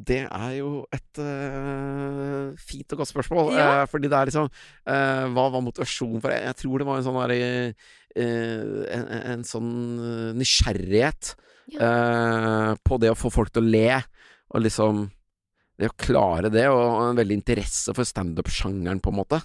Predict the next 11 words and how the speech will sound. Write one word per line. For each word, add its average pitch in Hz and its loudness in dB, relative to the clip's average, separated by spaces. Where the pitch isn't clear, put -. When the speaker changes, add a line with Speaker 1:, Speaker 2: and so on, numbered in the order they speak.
Speaker 2:
Mm. 226 -10
Speaker 1:
Eh, 104 0
hva 104 0
er 98 -2
det? 101 2
Eh, 101 2
og, - -4
og 92 -2
for - -4
en 113 -4
drive 110 -4